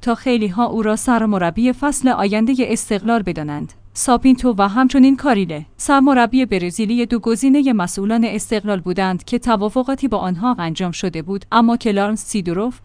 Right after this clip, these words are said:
مشاور ورزشی مدیرعامل استقلال، با انتخاب این دو مربی مخالفت کرد. سیدوروف دو گزینه برای سرمربیگری استقلال مد نظر دارد که طبق پیگیری تصنیم، یکی از این مربیان هنگ فریزر است.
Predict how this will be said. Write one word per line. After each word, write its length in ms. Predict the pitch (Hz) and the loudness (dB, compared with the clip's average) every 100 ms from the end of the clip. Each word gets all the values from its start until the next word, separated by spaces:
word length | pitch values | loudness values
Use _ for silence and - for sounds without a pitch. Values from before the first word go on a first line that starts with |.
| - | -6
مشاور 480 | 208 226 240 233 254 | -2 0 0 0 0
ورزشی 520 | 214 202 196 190 285 | 0 -2 -4 -2 2
مدیرعامل 600 | 247 190 185 185 208 214 - | 2 2 -2 0 0 0 -2
استقلال، 580 | 208 - 220 202 269 | -6 -4 -4 -2 -2
با 120 | 240 214 | 0 0
انتخاب 500 | 202 202 254 294 262 | 0 -2 -2 -2 -2
این 220 | 208 254 | 2 2
دو 140 | 247 | 4
مربی 340 | 214 185 175 185 | 2 0 -2 -2
مخالفت 640 | 180 - 175 160 208 185 | -4 -4 -6 -6 -6 -8
کرد. 300 | - 131 - _ - | -10 -14 -16 _ -12
سیدوروف 540 | - 277 240 240 254 - | 0 4 6 4 2 0
دو 100 | 220 | 2
گزینه 400 | 196 196 233 233 | 2 4 2 4
برای 400 | 247 262 262 254 | 4 4 2 2
سرمربیگری 880 | 233 190 185 160 170 190 190 226 | 2 2 2 0 0 0 2 2
استقلال 600 | 233 208 - 214 233 262 | 0 -2 -2 0 4 4
مد 280 | 247 190 175 | 4 4 2
نظر 360 | 170 165 165 175 | 0 0 0 0
دارد 360 | 180 170 170 - - - | 0 0 -2 -6 -20 -2
که 120 | 233 | -2
طبق 320 | - 311 269 | 2 0 2
پیگیری 520 | 247 185 190 185 233 | 0 2 0 0 0
تصنیم، 540 | 240 208 185 202 208 208 - - | 0 -2 0 0 0 -2 -6 2
یکی 280 | 240 247 | 2 4
از 140 | 240 196 | 2 4
این 120 | 233 | 4
مربیان 520 | 220 180 165 233 254 | 6 2 2 4 6
هنگ 300 | 262 208 170 - | 6 4 -2 -2
فریزر 400 | 165 156 185 147 | -2 -2 -4 -4
است. 260 | 156 - | -8 -12